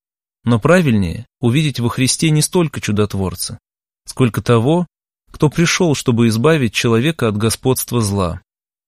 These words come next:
Причём не столько зла внешнего, сколько зла внутреннего. Избавить его от господства эгоизма и жестокости, которое каждый из людей в себе ощущал.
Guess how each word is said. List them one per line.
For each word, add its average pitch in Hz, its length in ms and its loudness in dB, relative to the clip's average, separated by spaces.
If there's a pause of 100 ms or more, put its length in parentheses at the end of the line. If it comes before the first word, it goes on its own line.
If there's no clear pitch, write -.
(320)
Причём 127 360 4
не 127 60 4
столько 175 380 0
зла 117 240 2
внешнего, 104 540 0
сколько 110 380 -4
зла 139 300 0 (120)
внутреннего. 98 720 0 (760)
Избавить 127 540 2
его 131 220 4
от 120 100 2
господства 139 640 0
эгоизма 117 560 2
и 131 140 -2
жестокости, 113 840 -2 (600)
которое 120 460 4
каждый 123 440 2
из 104 120 2
людей 123 340 2
в - 60 -2
себе 120 340 2
ощущал. 101 640 -2